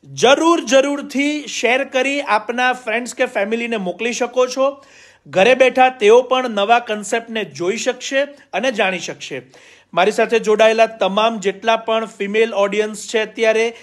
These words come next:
એમને ખાસ જણાવીશ કે આપના ફેવરિટ પર્સન્સને આપ જરૂરથી આ વીડિયો સેશનની અંદર ટેગ કરી શકો છો અથવા તો એમને શેર કરીને મોકલી પણ શકો છો,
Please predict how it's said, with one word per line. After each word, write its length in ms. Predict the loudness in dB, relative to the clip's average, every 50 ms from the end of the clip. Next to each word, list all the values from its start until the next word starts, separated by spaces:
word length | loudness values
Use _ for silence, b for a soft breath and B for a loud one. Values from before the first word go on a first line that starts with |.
| B B B B
એમને 240 | -8 -8 -4 -2 -4
ખાસ 340 | -4 0 2 2 2 2 2
જણાવીશ 420 | 0 2 2 2 0 0 -4 -8
કે 120 | -6 -4 -4
આપના 520 | -2 -2 -2 -2 -2 -2 0 0 0 0
ફેવરિટ 480 | 0 -2 -2 -2 -2 -2 -6 -8 -6 -6
પર્સન્સને 520 | -6 -6 -4 -4 -6 -6 -6 -6 -4 -2
આપ 220 | -2 -2 -2 -4 -8
જરૂરથી 720 | -4 -4 -2 -2 -2 -4 -6 -6 -4 -2 -2 -2 -2 -4 B B B B B B B
આ 100 | 0 0
વીડિયો 320 | 0 0 -4 -2 -2 -2 0
સેશનની 520 | 0 -2 -4 -2 -2 -4 -4 -4 -6 -6
અંદર 240 | -2 0 0 0 0
ટેગ 360 | -2 -4 -2 -2 0 -2 -2
કરી 280 | -4 -2 -2 -2 -2 -2
શકો 340 | -4 -6 -4 -2 -2 -4
છો 160 | -4 -2 -2 -2
અથવા 300 | -2 -2 -2 -2 -2 -2
તો 120 | -2 -2
એમને 220 | -4 -4 -4 -6
શેર 280 | -8 -6 -4 -4 -4 -4
કરીને 320 | -4 -6 -6 -6 -4 -6
મોકલી 360 | -6 -6 -8 -8 -8 -8 -8 -6
પણ 180 | -6 -6 -6
શકો 360 | -6 -8 -10 -12 -10 -10 -10
છો, 320 | -6 -4 -4 -4 -4 B